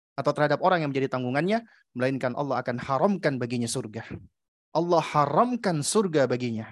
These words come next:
Kalau Allah haramkan surga, apa yang dia dapatkan? Neraka, waliyadzubillah. Ya. Kemudian sebagai pelindung, namanya pemimpin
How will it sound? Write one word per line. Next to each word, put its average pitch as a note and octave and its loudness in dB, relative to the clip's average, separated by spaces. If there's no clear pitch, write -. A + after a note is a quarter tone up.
Kalau E3 4
Allah E3 2
haramkan A3 2
surga, E3+ 2
apa G#3+ 2
yang D#3+ 0
dia D#3 2
dapatkan? D3 0
Neraka, A#2+ -2
waliyadzubillah. A#2 -4
Ya. D3 -4
Kemudian A#3+ 0
sebagai E3 2
pelindung, C3 -4
namanya B3+ 2
pemimpin D3+ 0